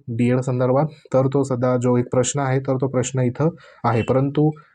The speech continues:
ज्या उमेदवारांचा सध्या निकाल लागलेला आहे, तर त्यांना हलगर्जीनं प-, पणा न करता निकाल जो आहे, तर तो लवकरात लवकर पाठवा, म्हणजे त्या ठिकाणी आपल्याला,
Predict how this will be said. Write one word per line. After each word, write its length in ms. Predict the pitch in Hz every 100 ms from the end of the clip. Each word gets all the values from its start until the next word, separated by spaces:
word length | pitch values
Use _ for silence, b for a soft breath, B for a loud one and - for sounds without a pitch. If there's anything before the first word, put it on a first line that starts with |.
| -
ज्या 140 | 123 156
उमेदवारांचा 580 | 147 143 139 135 135
सध्या 300 | 135 123 120
निकाल 280 | 127 120 143
लागलेला 340 | 143 139 135 139
आहे, 80 |
तर 180 | 151 147
त्यांना 440 | 135 127 123 131 143 - b b 135
हलगर्जीनं 580 | 139 143 143 143 156
प-, 240 | 151 147 147
पणा 380 | 131 135 135 139
न 120 | 139
करता 400 | 139 123 139 147
निकाल 320 | 131 127 135
जो 100 | 135
आहे, 160 | 139 135
तर 120 | 151
तो 140 | 151
लवकरात 360 | 160 143 143 147
लवकर 280 | 143 131 135
पाठवा, 380 | 135 131 143 151 -
म्हणजे 280 | 127 127 135
त्या 140 | 135
ठिकाणी 420 | 127 120 127 151 175 -
आपल्याला, 400 | 117 - 131 143